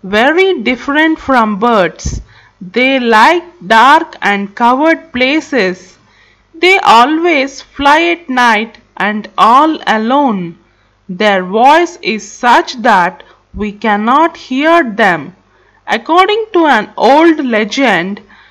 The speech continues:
there is a reason for this different behavior of bats. Once,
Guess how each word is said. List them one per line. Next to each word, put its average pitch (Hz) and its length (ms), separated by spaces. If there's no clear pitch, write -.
there 262 300
is 370 200
a 285 180
reason 247 760
for 240 200
this 233 300
different 254 720
behavior 294 640
of 180 360
bats. 180 640
Once, 254 600